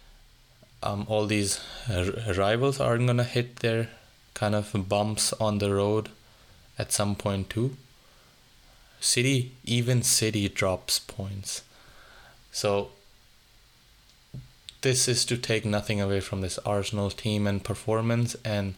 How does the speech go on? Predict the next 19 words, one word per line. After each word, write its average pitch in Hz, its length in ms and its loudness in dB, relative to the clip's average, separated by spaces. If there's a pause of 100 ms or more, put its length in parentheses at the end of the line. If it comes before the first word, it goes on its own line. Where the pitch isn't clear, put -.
(840)
to - 160 -4
the 104 80 0
hope - 680 0
that 95 260 -2 (320)
why 104 640 2 (920)
couldn't 113 420 0 (560)
we 104 160 2
do 104 280 2
it 101 260 0
post 107 340 0
World 95 260 0
Cup, - 260 -6 (640)
post 110 540 0
the 107 220 0 (840)
January, 110 1080 2 (280)
um, 95 300 0
transfer 107 420 0
window, 113 340 0
where 101 300 0